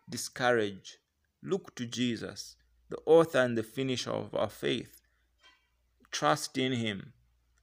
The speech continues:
and be encouraged that he went before us and endured." He is the, um,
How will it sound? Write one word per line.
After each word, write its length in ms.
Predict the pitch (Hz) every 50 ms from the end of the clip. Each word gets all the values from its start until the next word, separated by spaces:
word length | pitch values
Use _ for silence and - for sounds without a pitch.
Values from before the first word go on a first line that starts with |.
| _ _ -
and 340 | - 131 131 127 117 110 - - _ _ _ _ _ _ _ _ _ _ _ _ - 120
be 260 | 117 143 170 180 170
encouraged 640 | - 151 139 - - 147 143 147 143 131 113 107 -
that 220 | - 113 110 -
he 560 | - - - - 190 185 175 160 139 117 - _ _ _ _ _ _ _ _
went 280 | 123 139 151 160 160 -
before 420 | - 110 110 - - 127 120 - -
us 180 | 104 110 110 -
and 200 | - 117 117 107
endured." 920 | - - 117 113 110 113 110 110 120 127 131 120 104 95 92 110 - - - _ _ _ _ _ _ _ _ _ - - - - _ - - _ _ _ _ _ _ _ _
He 340 | - 156 151 143 151 151 147
is 200 | 139 123 113 -
the, 320 | 131 131 131 131 127 127 - - - _ _ _ _ _ _ _ _ _
um, 440 | - - 117 117 110 107 104 98